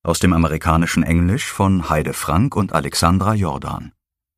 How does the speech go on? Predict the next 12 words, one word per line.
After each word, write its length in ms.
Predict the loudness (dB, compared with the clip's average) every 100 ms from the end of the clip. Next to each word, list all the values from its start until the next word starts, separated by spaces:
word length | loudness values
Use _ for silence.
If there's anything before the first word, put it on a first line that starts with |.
| _ _ _
Von 220 | -2 0 4
Oliver 340 | 4 4 0
Blake. 460 | 0 -2 -4 -10 -20 _ _ _ _ _ _ _
Gelesen 460 | 2 2 4 2 0
von 320 | 0 -2 0
Tim 280 | 2 2 2
Gößler. 460 | -2 -4 -8 -12 -14 _ _ _ _ _ _ _ _ -6
Ein 180 | -4 0
Hörbuch 460 | 0 2 0 -2
des 220 | -4 -2 0
Argon 380 | 0 -2 -6
Verlags. 580 | -6 -8 -8 -10 -10 -10